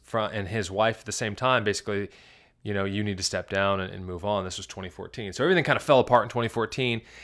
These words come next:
And sadly, you know, there's no Mars Hill churches, right? Not, not affiliated with anything that's, was going on there in Seattle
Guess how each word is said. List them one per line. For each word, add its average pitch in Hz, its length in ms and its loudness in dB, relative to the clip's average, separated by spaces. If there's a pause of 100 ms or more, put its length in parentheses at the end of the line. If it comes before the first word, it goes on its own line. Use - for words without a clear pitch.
(160)
And 135 180 4
sadly, 151 760 6
you 131 120 -8
know, 110 320 -6
there's 110 180 -2
no 110 160 0
Mars 123 300 4
Hill 123 120 2
churches, - 560 -4
right? 104 240 -2
Not, 107 280 -2
not 107 200 -2
affiliated 98 540 -8
with - 460 -10
anything 98 400 -4
that's, 90 220 -8 (120)
was 98 180 -6
going 95 260 -4
on 95 200 -2
there 92 160 -4
in 90 60 -10
Seattle 92 500 -4